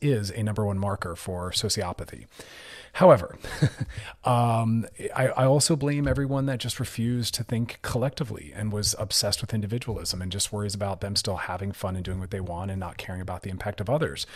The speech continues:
Um, it's heartbreaking. And so we've lost access to a lot of things that brought joy and,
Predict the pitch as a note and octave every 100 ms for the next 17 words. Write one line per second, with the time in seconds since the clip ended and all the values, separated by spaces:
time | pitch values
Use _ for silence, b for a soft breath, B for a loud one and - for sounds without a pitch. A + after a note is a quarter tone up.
0 | B B B B F#2+ G#2 A2 G#2 C3 -
1 | D3+ - - - B1+ A#1+ B B B A2+
2 | A2+ B2+ A#2 A2 A#2 A2 G2+ G2 G2 -
3 | - G2 A2 - F2+ E2 - - G#2 F#2+
4 | F2 F2+ F2 - - F2 F2+ F2+ - F2
5 | F2 - E2 G#2+ A#2+ G2+